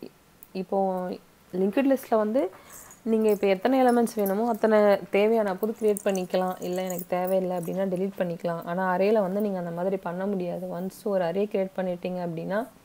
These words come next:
அந்த அரே பர்மனெண்ட்டா வந்துட்டே இருக்கும். நீங்க delete பண்ணா, அந்த அரேவே தான் delete பண்ணணும். அதுல போயிட்டு நீங்க இண்டிவிஜுவல் elements அது மாதிரி எல்லாம் delete பண்றதுங்கிறது வந்து கஷ்டம்.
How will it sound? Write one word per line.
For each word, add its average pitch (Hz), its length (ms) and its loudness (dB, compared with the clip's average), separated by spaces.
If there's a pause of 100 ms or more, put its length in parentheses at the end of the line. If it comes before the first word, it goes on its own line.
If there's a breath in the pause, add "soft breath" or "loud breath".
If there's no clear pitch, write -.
(600 loud breath)
அந்த 190 200 0
அரே 196 300 2
பர்மனெண்ட்டா 190 420 0
வந்துட்டே 180 280 -2
இருக்கும். 175 300 -6
நீங்க 175 220 -2
delete 208 200 -2
பண்ணா, 196 220 -2
அந்த 196 140 -2
அரேவே 196 400 0
தான் 190 140 -2
delete 175 300 -2
பண்ணணும். 165 340 -8
அதுல 175 220 -2
போயிட்டு 190 320 -4
நீங்க 175 240 -4
இண்டிவிஜுவல் 185 280 -2
elements 170 560 -4
அது 170 140 -4
மாதிரி 175 180 -2
எல்லாம் 170 240 -4
delete 170 300 -8
பண்றதுங்கிறது 165 520 -2
வந்து 165 260 -6
கஷ்டம். 196 420 -6